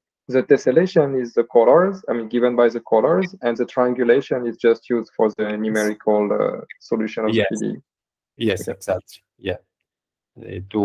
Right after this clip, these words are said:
Speaker 2: have a domain which are not necessarily square, but also more general domain, uh, but,
Speaker 1: Mm.
Speaker 2: uh, okay, so I also to catch better the interface, if you consider a regular grid, it's
Speaker 1: Mm.
Speaker 2: difficult to,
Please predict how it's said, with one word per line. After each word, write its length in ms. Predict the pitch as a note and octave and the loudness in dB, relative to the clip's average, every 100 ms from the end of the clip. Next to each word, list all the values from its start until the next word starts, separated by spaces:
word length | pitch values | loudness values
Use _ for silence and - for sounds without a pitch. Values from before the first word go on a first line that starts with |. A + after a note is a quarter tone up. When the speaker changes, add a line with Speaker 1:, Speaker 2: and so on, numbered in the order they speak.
| G2+ | 2
Speaker 2:
have 280 | G#2 G2+ G#2 | 2 2 0
a 80 | |
domain 500 | G#2 G#2+ A2+ A#2+ A2 | 0 2 2 2 0
which 240 | G2+ G2+ - | -2 -4 -4
are 100 | G#2 | -2
not 280 | G#2 G#2+ G#2+ | -2 -2 -4
necessarily 640 | G2 A2 G#2+ - F#2+ G2 | -6 -4 -4 -4 -4 -2
square, 580 | F#2+ - - G#2+ G#2+ G2 | -6 -10 -4 0 2 0
but 260 | F#2 F#2 | -2 -4
also 360 | G2+ F#2+ F#2+ G2 | -4 -6 -8 -10
more 180 | F#2 F#2 | -10 -10
general 380 | F#2 F#2 F2+ F2+ | -14 -12 -6 -6
domain, 600 | E2+ F2+ F2 F2 E2+ E2+ | -6 -8 -6 -8 -8 -12
uh, 160 | D#2+ E2+ _ _ _ _ _ - - _ | -16 -18 _ _ _ _ _ -20 -20 _
but, 220 | - - - | -6 -6 -2
Speaker 1:
Mm. 300 | G#2+ G2+ G2+ - - - | -2 0 -2 -6 -20 -12
Speaker 2:
uh, 40 | - | -10
okay, 360 | G2 - - E2+ | -10 -12 -10 -10
so 240 | - G#2 | -4 0
I 80 | F#2+ | 2
also 400 | G2+ A2+ - A2 | 4 2 2 -2
to 160 | F#2 G2 | 0 -4
catch 480 | - G#2 F#2+ - G2+ | 0 0 0 -4 0
better 440 | G#2 G#2 - F#2+ | 2 2 0 -2
the 200 | F#2 F#2+ | 0 2
interface, 880 | F#2+ F#2+ G2+ G2 - A2 G2 F#2 F#2+ | 2 2 0 -2 -2 2 2 2 -2
if 280 | G2 F#2+ - | -6 -6 -4
you 120 | G2+ F#2 | -2 0
consider 680 | G2 F#2+ - G2+ F#2+ F#2+ | -2 -2 -2 2 2 2
a 20 | F#2+ | 2
regular 420 | G#2 G2+ G2+ G#2 | 2 4 4 2
grid, 520 | G2 G#2+ A2 G#2+ G#2+ G#2+ A2 _ _ _ _ _ | 0 2 4 2 0 -2 -2 _ _ _ _ _
it's 320 | A2 F#2+ - - | -10 -6 -8 -6
Speaker 1:
Mm. 480 | B2 A2+ A2+ G#2 G2 - - | 0 2 2 0 -6 -12 -4
Speaker 2:
difficult 300 | G#2 G2 - | -2 -2 0
to, 920 | G2+ G#2 G2+ G#2 G2+ G2 G2 G2+ | 2 2 2 2 0 0 -2 -6